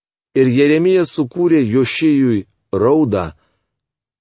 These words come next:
kurią visi giesmininkai ir giesmininkės kartojo savo raudose Jošijui,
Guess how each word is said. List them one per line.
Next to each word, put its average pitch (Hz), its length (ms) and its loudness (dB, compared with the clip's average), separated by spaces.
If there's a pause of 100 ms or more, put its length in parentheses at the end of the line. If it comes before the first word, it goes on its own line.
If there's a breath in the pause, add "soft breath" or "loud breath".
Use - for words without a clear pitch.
kurią 110 260 0
visi 113 320 0
giesmininkai 143 1000 -2 (280)
ir 87 160 -2
giesmininkės 107 1200 -4 (580)
kartojo 147 640 0
savo 107 380 -2
raudose 101 680 -2
Jošijui, 117 800 -2